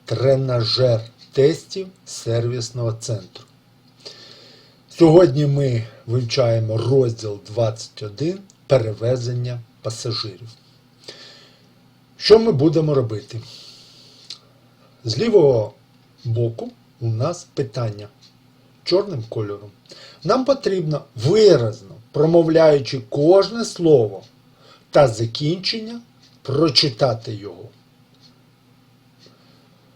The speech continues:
В середнім, в середній частині у нас правильна відповідь. Вона виділена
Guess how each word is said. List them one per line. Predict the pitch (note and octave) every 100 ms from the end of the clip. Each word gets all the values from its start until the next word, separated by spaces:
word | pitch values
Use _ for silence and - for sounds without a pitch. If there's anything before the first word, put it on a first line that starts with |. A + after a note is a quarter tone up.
| _ _ -
В |
середнім, | - A3 A3+ G#3+ F3 F3 G3+ G#3 _ - _ _ _ _ _ _
в | -
середній | F#3+ F#3 F#3 E3+ F#3
частині | - G3+ - A3+ A#3 A#3+ B3 _ -
у | B2+
нас | C3+ D3+ F3 F3
правильна | - C#3+ C3+ C#3+ C#3 C#3+ C#3 B2+
відповідь. | B2 B2+ - A2 - - -
Вона | B2 B2+ A#2+ A2+ A#2+
виділена | C3 C#3 D#3+ D#3+ E3+ E3+ F3